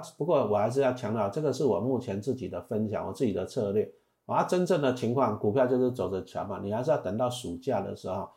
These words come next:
除权息之前哦，再来观察一下获利的情况啊。假设哦，假设比如说陈老师买了玉山金了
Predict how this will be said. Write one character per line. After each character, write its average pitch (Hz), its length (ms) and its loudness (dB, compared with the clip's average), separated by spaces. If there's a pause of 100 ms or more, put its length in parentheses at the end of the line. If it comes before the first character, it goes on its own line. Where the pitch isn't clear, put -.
(200)
除 123 140 2
权 117 180 2
息 107 200 0
之 120 240 0
前 90 380 -8
哦， 90 180 -12
再 123 120 0
来 107 100 0
观 110 260 0
察 95 180 -6
一 95 40 -8
下 101 120 -2 (320)
获 120 200 4
利 113 140 4
的 95 120 0
情 90 260 -10
况 - 240 -2 (280)
啊。 151 220 4
假 92 260 2
设 104 260 2
哦， 92 160 -2
假 107 160 2
设 147 160 4
比 - 100 0
如 113 60 0
说 127 280 4
陈 120 140 -2
老 117 120 2
师 120 120 -2
买 107 160 0
了 101 100 0
玉 123 120 2
山 107 220 0
金 104 160 -2
了 98 160 -6